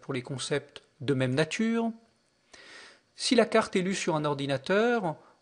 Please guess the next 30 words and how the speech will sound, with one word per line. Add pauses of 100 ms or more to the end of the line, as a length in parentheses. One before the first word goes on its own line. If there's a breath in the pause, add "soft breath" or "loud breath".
on
pensera
à
ajouter
des
liens, (300)
donc
pouvoir
cliquer
pour
ouvrir
des
ressources. (800 soft breath)
Et
puis
enfin, (460 soft breath)
si
le
but
c'est
de
faire
une
présentation (380)
orale, (260 loud breath)
on
pourra
penser
à (200)
animer